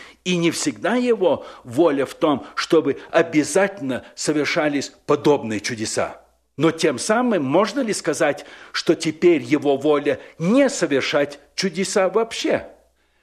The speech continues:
В одном я уверен, что Дух Святой желает сделать для нас несравненно больше всего того, о чём мы можем просить или помышлять. Возлюбленные,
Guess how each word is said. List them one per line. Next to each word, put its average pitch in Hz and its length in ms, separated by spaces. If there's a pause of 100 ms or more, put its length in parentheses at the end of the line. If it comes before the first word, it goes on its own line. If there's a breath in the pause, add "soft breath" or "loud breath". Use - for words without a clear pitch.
(360)
В 165 40
одном 262 280
я 220 160
уверен, 92 500 (160)
что - 240
Дух 254 240
Святой 113 680
желает 156 520
сделать 147 420
для 139 140
нас 135 360 (560 soft breath)
несравненно 170 1080
больше 110 400
всего 120 300
того, 117 360
о 120 60
чём 127 260
мы 110 100
можем 117 400
просить - 600
или 104 240
помышлять. - 720 (360)
Возлюбленные, 196 680